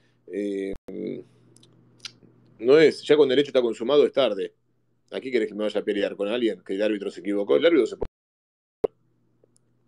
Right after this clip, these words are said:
Si es por el tema de los árbitros, si la pregunta viene por ahí,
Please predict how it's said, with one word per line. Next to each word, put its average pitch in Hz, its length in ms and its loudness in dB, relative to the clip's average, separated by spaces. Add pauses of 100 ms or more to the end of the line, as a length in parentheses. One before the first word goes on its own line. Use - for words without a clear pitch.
(120)
Si - 180 2
es 127 80 4
por 123 100 6
el 110 80 4
tema 123 140 6
de 117 80 8
los 107 180 4
árbitros, 143 580 6
si - 140 -14
la 104 140 -2
pregunta 123 260 0
viene 117 160 0
por 104 160 0
ahí, 139 260 2